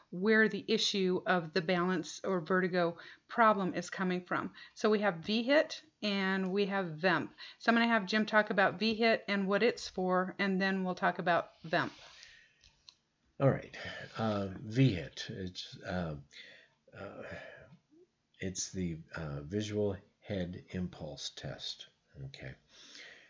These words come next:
Speaker 2: Basically, what you're doing is putting a set of goggles on somebody who's sitting, and you have a focal point, uh, not far from them, usually within three feet,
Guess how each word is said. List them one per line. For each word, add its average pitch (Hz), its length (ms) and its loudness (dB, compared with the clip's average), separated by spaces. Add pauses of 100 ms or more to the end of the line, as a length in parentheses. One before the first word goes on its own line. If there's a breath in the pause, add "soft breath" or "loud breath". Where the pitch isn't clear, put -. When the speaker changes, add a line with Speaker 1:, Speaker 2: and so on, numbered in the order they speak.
(320 loud breath)
Speaker 2:
Basically, 110 540 0
what 101 240 0
you're 117 80 -2
doing 98 340 -2
is 110 120 -6
putting 107 380 -2
a 98 80 -4
set 98 240 -4
of - 120 -12
goggles 92 520 -6
on 90 180 -4
somebody 95 400 -4
who's 98 180 -4
sitting, 78 360 -6 (840 loud breath)
and 98 220 -2
you 95 80 -2
have 98 420 -4
a 95 160 -4
focal 131 400 -2
point, 117 440 -6 (480 soft breath)
uh, 80 220 -8
not 95 300 -4
far 95 340 -4
from 90 240 -6
them, 107 220 -2
usually 104 400 -2
within 90 440 -4
three 95 240 -6
feet, - 420 -8